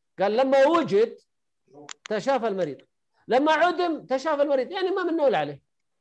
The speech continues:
هذا هو الطردي. الطردي أن ي-، إذا وجد، وجد الحكم، لكن إذا عدم ما يعدم الحكم. هذا هو الطردي. فهمتوا الطرد الآن؟ بيجينا بعد شوية. فالدوران إذا وجد يوجد الحكم، وإذا عدم يعدم الحكم،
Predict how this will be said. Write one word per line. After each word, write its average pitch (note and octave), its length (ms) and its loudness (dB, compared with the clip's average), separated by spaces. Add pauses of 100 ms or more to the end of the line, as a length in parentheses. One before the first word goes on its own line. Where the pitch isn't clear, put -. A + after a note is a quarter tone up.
(400)
هذا G#3 160 -2
هو D3 160 -2
الطردي. A2+ 560 -12 (1000)
الطردي B3+ 640 0 (120)
أن E3+ 140 2
ي-، F#3 200 4
إذا F3+ 260 0
وجد، C4+ 400 0
وجد A3 360 -2
الحكم، F#3 500 -8
لكن C3 220 -6
إذا F3 140 0
عدم F#3 300 -2
ما D#3 80 -4
يعدم B2 240 -10
الحكم. - 300 -20 (960)
هذا E3+ 160 2
هو D3+ 60 -2
الطردي. G2+ 400 -16 (580)
فهمتوا D#3 240 -6
الطرد F3 280 0
الآن؟ G#3 320 0 (380)
بيجينا C3+ 280 0
بعد A#2 160 -2
شوية. F2 360 -16 (680)
فالدوران B3 760 4
إذا F3 200 2
وجد D#4 320 2
يوجد C#4 260 -2
الحكم، A#3 380 -2
وإذا C4+ 240 0
عدم F4 320 -2
يعدم E4 280 -8
الحكم، C#4+ 380 -12